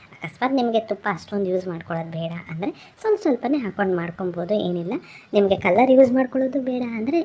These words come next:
ಆಪ್ಷನಲ್, ಕಲರ್ ನಿಮ್ಮಿಷ್ಟ. ಕಲರ್ ಹಾಕಿದ್ರೆ ಸ್ವಲ್ಪ ಕಲರ್‌ಫುಲ್ಲಾಗಿ ಕಾಣುತ್ತೆ ಅಂತ ಅಷ್ಟೇ, ಇನ್ನೇನಿಲ್ಲ, ನಿಮ್ಮಿಷ್ಟ. ಇದಕ್ಕೆ ಬೇಕಂದ್ರೆ ನೀವು ಎಸೆನ್ಸ್ ಇತ್ತು ಅಂದ್ರೂ ಎಸೆನ್ಸ್ ಹಾಕೊಬೋದು, ಇಲಾಚಿ ಪೌಡರ್, ಏಲಕ್ಕಿ ಪೌಡ್ರು ಹಾಕೊಬೋದು. ನಾವು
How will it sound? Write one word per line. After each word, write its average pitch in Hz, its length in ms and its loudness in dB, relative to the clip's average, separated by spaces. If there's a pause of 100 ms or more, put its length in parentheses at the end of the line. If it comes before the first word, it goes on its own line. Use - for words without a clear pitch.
ಆಪ್ಷನಲ್, 202 500 0
ಕಲರ್ 175 340 -4
ನಿಮ್ಮಿಷ್ಟ. 175 460 -6 (2250)
ಕಲರ್ 262 260 0
ಹಾಕಿದ್ರೆ 233 400 2 (200)
ಸ್ವಲ್ಪ 220 280 -2 (260)
ಕಲರ್‌ಫುಲ್ಲಾಗಿ 214 600 2
ಕಾಣುತ್ತೆ 165 440 -4
ಅಂತ 165 220 -4 (100)
ಅಷ್ಟೇ, - 300 -10
ಇನ್ನೇನಿಲ್ಲ, 175 580 0 (120)
ನಿಮ್ಮಿಷ್ಟ. 175 440 0 (340)
ಇದಕ್ಕೆ 240 260 4
ಬೇಕಂದ್ರೆ 208 320 4
ನೀವು 185 300 4 (500)
ಎಸೆನ್ಸ್ 262 400 4
ಇತ್ತು 214 220 -2
ಅಂದ್ರೂ 190 220 2 (200)
ಎಸೆನ್ಸ್ 208 380 -2
ಹಾಕೊಬೋದು, 156 640 -4 (420)
ಇಲಾಚಿ 208 360 4
ಪೌಡರ್, 165 340 0
ಏಲಕ್ಕಿ 226 340 4
ಪೌಡ್ರು 196 340 2
ಹಾಕೊಬೋದು. 170 520 0
ನಾವು 180 180 0